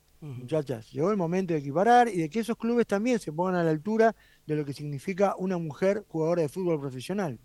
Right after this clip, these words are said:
Speaker 2: Llegó el momento, ya está, no se, no se puede evitar más esto que estamos viendo, no, no hay que ocultarlo más. El fútbol femenino es una realidad, llegó para quedarse y por suerte va a ser cada vez más profesional.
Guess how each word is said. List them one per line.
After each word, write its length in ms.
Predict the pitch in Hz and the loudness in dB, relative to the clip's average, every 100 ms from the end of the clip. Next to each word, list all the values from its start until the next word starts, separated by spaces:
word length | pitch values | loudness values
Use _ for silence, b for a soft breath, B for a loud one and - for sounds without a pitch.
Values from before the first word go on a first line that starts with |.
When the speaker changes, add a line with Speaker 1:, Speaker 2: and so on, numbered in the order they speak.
| - | -2
Speaker 2:
Llegó 220 | 190 330 | 2 4
el 60 | 370 | 2
momento, 540 | 233 330 185 120 104 _ _ _ _ | 2 0 -2 -8 -14 _ _ _ _
ya 160 | - 254 | 2 2
está, 360 | - 311 240 | 6 6 6
no 100 | 196 | 4
se, 220 | 226 240 - b - | 2 0 -2 b -6
no 100 | 233 | -2
se 120 | 254 | -2
puede 200 | 240 320 | 4 6
evitar 320 | 285 247 277 269 | 6 6 6 6
más 260 | 277 202 | 4 2
esto 180 | 160 143 | 0 -4
que 60 | 139 | -4
estamos 300 | 135 135 135 | -4 -4 -4
viendo, 260 | 127 123 | -4 -4
no, 140 | 165 214 | -2 0
no 80 | 254 | 2
hay 100 | 269 | 2
que 60 | |
ocultarlo 540 | 247 196 196 247 240 208 | 0 -2 2 4 4 2
más. 260 | 247 151 107 _ _ _ _ | 0 -2 -6 _ _ _ _
El 140 | 160 | -8
fútbol 300 | 156 302 294 | 0 2 2
femenino 340 | 190 180 226 277 | 2 0 2 2
es 80 | 196 | 2
una 140 | 185 | 0
realidad, 440 | 156 151 196 277 254 | 0 0 6 6 6
llegó 260 | 170 233 | 4 0
para 180 | 202 160 | 0 -2
quedarse 400 | 143 214 269 226 | 0 2 0 -2
y 40 | |
por 180 | 156 156 | -6 -6
suerte 320 | 139 269 220 | 0 0 2
va 100 | 202 | 4
a 60 | 208 | 4
ser 200 | - 226 | 2 -2
cada 220 | 214 220 | 2 4
vez 120 | 220 | 4
más 160 | 226 247 | 2 -2
profesional. 680 | 214 175 170 180 247 147 | -2 -4 -4 -2 -2 -2